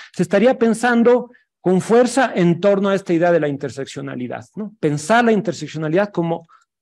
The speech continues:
no como el método de análisis, sino como una nueva lógica política que tensiona la lógica populista, que tensiona la lógica de las alianzas, de las articulaciones de clase tradicionales,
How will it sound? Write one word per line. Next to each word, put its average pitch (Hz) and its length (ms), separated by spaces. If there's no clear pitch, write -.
no 190 120
como 226 180
el 175 100
método 190 540
de 139 100
análisis, 135 460
sino 151 140
como 156 160
una 156 140
nueva 202 260
lógica 160 460
política 160 640
que 143 120
tensiona 170 1000
la 147 80
lógica 151 400
populista, 185 720
que 156 120
tensiona 208 640
la 175 120
lógica 190 540
de 139 120
las 135 200
alianzas, 156 480
de 135 120
las 123 80
articulaciones 139 800
de 127 100
clase 143 360
tradicionales, 190 880